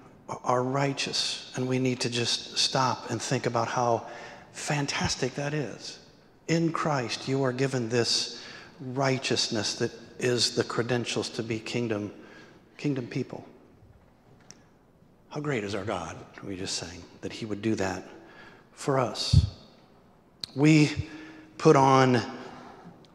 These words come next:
righteousness, and it is justified,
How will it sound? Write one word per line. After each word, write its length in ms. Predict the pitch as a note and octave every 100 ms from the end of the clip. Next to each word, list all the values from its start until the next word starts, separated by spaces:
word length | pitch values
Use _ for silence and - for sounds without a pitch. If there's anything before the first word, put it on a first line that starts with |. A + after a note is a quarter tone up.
| -
righteousness, 1400 | C3 C#3 C#3+ C#3 - G#2 - G2+ - - - - - - - - - - - - - - - -
and 200 | C#3 B2+
it 260 | D#3 C#3+
is 760 | E3 D3+ C3 - - - - - - - - B2+
justified, 1120 | B2 F3 F#3 - E3+ - D3+ C#3+ C#3+ C#3+ C3+